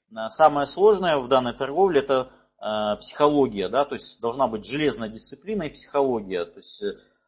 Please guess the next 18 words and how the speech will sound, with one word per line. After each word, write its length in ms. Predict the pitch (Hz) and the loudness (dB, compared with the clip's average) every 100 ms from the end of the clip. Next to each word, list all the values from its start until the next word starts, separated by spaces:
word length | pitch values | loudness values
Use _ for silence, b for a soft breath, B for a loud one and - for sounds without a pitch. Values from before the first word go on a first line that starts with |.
| _ | _
большинство 440 | 123 160 147 165 | -6 -4 -2 0
людей, 240 | 147 151 202 | 0 2 0
к 60 | |
сожалению, 600 | - 123 127 143 165 156 | -2 -6 -4 -4 -4 -4
они, 540 | 120 131 147 135 110 - | -4 -4 -6 -8 -10 -16
ну, 400 | 139 131 - - _ _ _ | -12 -12 -12 -20 _ _ _
не 480 | _ 85 123 131 143 | _ -20 -16 -12 -8
могут, 480 | 151 156 113 - - - | -2 -2 -2 -8 -18 -18
не 100 | 131 | -12
имеют 220 | 156 143 | -8 -10
физической 440 | - 135 127 - 117 | -10 -8 -6 -6 -4
возможности, 720 | 110 127 135 117 - - 107 101 | -4 -4 -6 -6 -10 -12 -16 -14
э, 120 | 98 _ _ _ _ - | -16 _ _ _ _ -12
это 320 | 107 120 104 - _ | -8 -6 -8 -10 _
всё 200 | - 127 | -10 -6
реализовывать. 540 | 120 120 120 127 104 - | -6 -6 -6 -4 -4 -4
Поэтому 880 | 127 131 117 113 107 98 92 90 - b b b _ | -6 -6 -8 -6 -6 -6 -6 -8 -14 b b b _
я 520 | 120 165 170 151 123 | 4 8 10 8 4